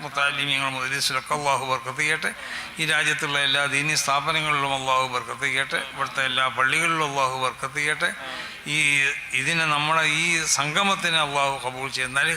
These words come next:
കാര്യമുള്ളൂ. നമ്മളിത് ഇഖ്ലാസോട് കൂടി ചെയ്യുക, നല്ല നിയ്യത്തോട് കൂടി ചെയ്യുക. അല്ലാതെ മറ്റ് ദുന്യവിയാവുന്നതായ എന്തെങ്കിലും വറലുകൾ ഇതിൽ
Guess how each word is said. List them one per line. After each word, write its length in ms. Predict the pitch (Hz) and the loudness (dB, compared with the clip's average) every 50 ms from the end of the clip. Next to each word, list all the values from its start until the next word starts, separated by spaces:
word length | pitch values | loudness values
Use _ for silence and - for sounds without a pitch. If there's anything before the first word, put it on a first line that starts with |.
| 160 | 2
കാര്യമുള്ളൂ. 380 | 156 156 156 156 156 147 143 139 135 127 123 | 2 2 2 2 2 2 0 0 -2 -2 -2
നമ്മളിത് 420 | 113 110 113 123 135 143 147 160 165 190 - - - - - - - 135 | -2 -2 -4 -4 -4 -4 -6 -8 -8 -10 -12 -14 -16 -16 -16 -8 -6 -4
ഇഖ്ലാസോട് 580 | - - 170 160 165 160 156 - 156 156 147 151 143 135 | -2 0 0 2 2 2 2 2 2 2 0 0 -2 -2
കൂടി 180 | 139 143 139 139 131 - | -2 -2 -2 -2 -2 -4
ചെയ്യുക, 280 | 143 143 156 180 190 170 | -2 -2 0 -2 0 0
നല്ല 160 | 143 135 139 139 135 135 | 0 0 0 0 0 0
നിയ്യത്തോട് 480 | 135 131 135 139 - 151 147 143 143 139 131 | 0 0 0 -2 -2 -2 -2 -2 -2 -2 -2
കൂടി 160 | 139 139 143 131 127 | -4 -4 -4 -4 -4
ചെയ്യുക. 300 | 143 143 156 175 214 233 - - - - - - - | -6 -4 -4 -4 -4 -6 -8 -14 -14 -14 -12 -6 -2
അല്ലാതെ 300 | 127 135 139 143 143 151 147 139 135 | 0 2 2 2 2 2 2 0 -2
മറ്റ് 240 | 135 - - 202 196 170 | -2 -2 -4 -4 -2 -2
ദുന്യവിയാവുന്നതായ 1080 | 160 156 156 165 175 180 185 175 170 170 160 156 151 151 151 151 147 143 139 139 139 139 143 135 131 131 | -2 -2 0 0 0 2 2 2 2 2 2 2 2 0 -2 -2 -2 0 0 2 2 2 2 2 0 0
എന്തെങ്കിലും 640 | 135 131 143 151 151 147 139 156 170 180 196 208 214 226 - - - - - - - - - - - 190 170 160 | -2 -2 -2 -2 -2 -2 -2 0 0 2 0 0 -4 -6 -10 -14 -16 -16 -14 -16 -16 -18 -16 -10 -6 -4 0 2
വറലുകൾ 480 | 151 156 160 170 180 202 220 214 202 208 190 170 | 2 4 4 4 2 2 2 4 4 4 2 2
ഇതിൽ 180 | 151 160 156 | 2 0 0